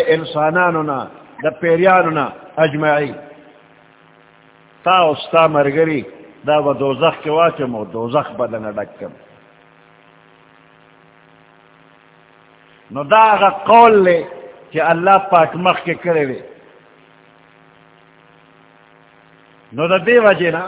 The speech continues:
هر بنده ته هدایت نه کېږي.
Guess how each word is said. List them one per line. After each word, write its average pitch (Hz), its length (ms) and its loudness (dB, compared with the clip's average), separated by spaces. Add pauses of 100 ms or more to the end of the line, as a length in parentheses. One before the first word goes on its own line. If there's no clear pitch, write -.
(1300)
هر 220 240 4
بنده 185 380 2
ته 180 300 -2 (540)
هدایت 165 640 2
نه 170 120 -4
کېږي. 135 480 -6